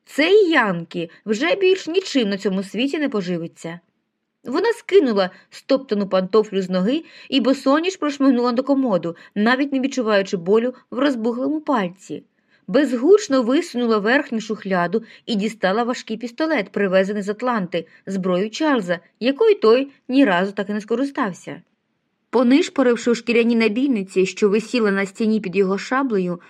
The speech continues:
вона видобула набій і загнала в набійник, навіть не здригнувши рукою. Тоді швидко й нечутно вибігла на сходи над холом і почала спускатись, тримаючись однією долоною за поруччя, а в другій стискаючи пістолет,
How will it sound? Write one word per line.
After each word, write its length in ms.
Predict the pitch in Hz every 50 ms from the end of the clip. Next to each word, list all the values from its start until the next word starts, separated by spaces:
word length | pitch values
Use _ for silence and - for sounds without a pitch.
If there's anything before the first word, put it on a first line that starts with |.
| - _ _
вона 260 | 202 226 277 330 339
видобула 440 | 269 202 226 214 208 214 214 247 247
набій 480 | 240 247 262 240 220 202 180 165 - -
і 80 | - 202
загнала 440 | 180 202 208 202 190 190 190 202 208
в 60 | 202
набійник, 540 | 233 254 240 220 208 170 165 160 160 - -
навіть 400 | 196 196 196 196 196 220 - -
не 80 | 226
здригнувши 580 | 220 202 220 247 240 247 285 330 302 - - 196
рукою. 480 | 175 180 175 - 175 175 175 180 185 190 _ _ _ _ _ _ _ _ _ _
Тоді 240 | - 269 254 285 330
швидко 360 | - - 294 339 381 - -
й 60 | 277
нечутно 520 | 240 247 233 - 247 240 254 269 269 285 277 - _ _ _ _ _ _
вибігла 400 | 190 190 240 202 240 254 233 247
на 120 | 240 262
сходи 540 | 277 - - - 277 262 220 180 180 170 - - _ _ _
над 180 | 196 202 190 196
холом 420 | - - 185 180 185 220 240 247 - - _ _ _
і 120 | - 240
почала 360 | - - 226 226 226 214 220
спускатись, 800 | 220 226 - 254 - _ - 196 170 170 - 170 180 - - _ _ _ _ _
тримаючись 580 | 190 196 214 202 202 196 190 185 180 185 180
однією 320 | 202 180 185 190 185 196 190
долоною 400 | 190 196 190 190 190 185 180 175
за 120 | 180 185
поруччя, 640 | - 175 170 170 190 233 277 285 277 - 262 240 240 240 _ _ _ _ _ _
а 100 | - 196
в 80 | 190 180
другій 320 | 170 196 226 269 269 277
стискаючи 680 | 269 - 247 233 - _ 262 247 240 240 233 233 - 220
пістолет, 640 | _ 233 226 _ - 220 196 175 165 160 - -